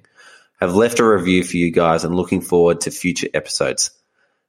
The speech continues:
That's from Sean in Argentina, of all places. How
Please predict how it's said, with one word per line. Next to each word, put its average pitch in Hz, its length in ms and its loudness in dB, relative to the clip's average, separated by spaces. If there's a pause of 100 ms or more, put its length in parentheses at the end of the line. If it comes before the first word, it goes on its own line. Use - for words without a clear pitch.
(120)
That's - 160 -2
from 113 140 0
Sean 95 520 2
in 82 260 -2
Argentina, 82 800 0
of 80 180 0
all 78 160 0
places. - 480 -6
How 98 500 0